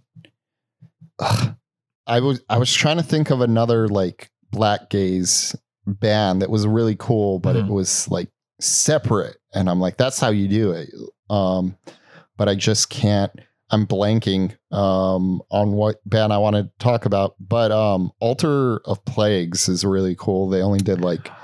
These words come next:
Speaker 2: Altar of Plagues.
Speaker 1: they only did, like, two albums, but, um, yeah, that one, that one is, like, that's just two, two separate bands. It's
Speaker 2: Mm-hmm.
Speaker 1: not, you know,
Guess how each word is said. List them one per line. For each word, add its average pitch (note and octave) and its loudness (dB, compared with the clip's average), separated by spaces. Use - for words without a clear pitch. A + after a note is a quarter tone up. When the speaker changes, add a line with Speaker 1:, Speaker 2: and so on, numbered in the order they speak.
Speaker 2:
Altar - 2
of A#2 0
Plagues. A#2 2
Speaker 1:
they A2 2
only C3 2
did, A#2+ 0
like, G#2 -2
two A2 2
albums, F#2+ 0
but, G2 2
um, F2+ 0
yeah, A2 0
that C#3+ 0
one, F3+ 0
that C#3+ 0
one A2+ 2
is, G2 0
like, F2+ 0
that's G2+ 2
just - -2
two, F2+ 0
two F2 0
separate - -2
bands. - -4
It's D3 4
Speaker 2:
Mm-hmm. B2 4
Speaker 1:
not, F2+ 0
you G2+ 2
know, F2 -4